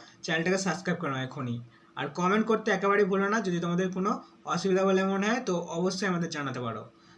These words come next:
তো চলো এবার আমরা, আহ,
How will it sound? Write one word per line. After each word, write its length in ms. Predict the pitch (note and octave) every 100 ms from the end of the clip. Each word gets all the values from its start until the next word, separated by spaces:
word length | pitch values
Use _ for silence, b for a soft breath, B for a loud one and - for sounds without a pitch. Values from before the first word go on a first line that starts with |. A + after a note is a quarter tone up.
| B
তো 180 | E3+ E3
চলো 540 | E3+ F#3+ A3 C#4 - - -
এবার 420 | D3+ D3 D3+ D3+
আমরা, 320 | D3+ C#3+ D#3
আহ, 360 | E3 - C#3+ C#3+